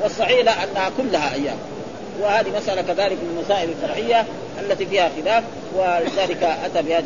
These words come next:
الترجمة وذكر هذا الحديث، وهو حدثنا محمد بن سلام، حدثنا عبد الوهاب، حدثنا أيوب عن محمد عن ابن أبي بكر، ها، عن أبي بكرة رضي الله تعالى عنه، عن أن الزمان قد استدار كهيئته يوم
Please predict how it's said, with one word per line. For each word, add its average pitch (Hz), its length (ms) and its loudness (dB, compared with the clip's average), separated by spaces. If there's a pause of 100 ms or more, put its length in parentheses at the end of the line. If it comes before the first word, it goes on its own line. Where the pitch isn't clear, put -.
الترجمة 214 380 2
وذكر 180 280 0
هذا 165 240 2
الحديث، 180 440 -2
وهو 165 300 2 (140)
حدثنا 165 340 -4
محمد 160 280 -4
بن 151 240 -6
سلام، 196 360 2 (320)
حدثنا 180 300 -4
عبد 156 240 -4
الوهاب، 180 400 0
حدثنا 165 400 -4
أيوب 175 260 0
عن 160 200 -4
محمد 202 400 -4
عن 170 120 0
ابن 156 160 -4
أبي 151 160 -4
بكر، 202 260 -2 (320)
ها، 226 160 2 (280)
عن 208 120 -2
أبي 175 280 0
بكرة 170 360 0
رضي 165 240 -2
الله 165 320 0
تعالى 151 220 0
عنه، 165 180 -2
عن 160 100 -2
أن 160 340 -4
الزمان 180 320 -2
قد 156 180 -2
استدار 170 460 0
كهيئته 160 440 -2
يوم 160 220 0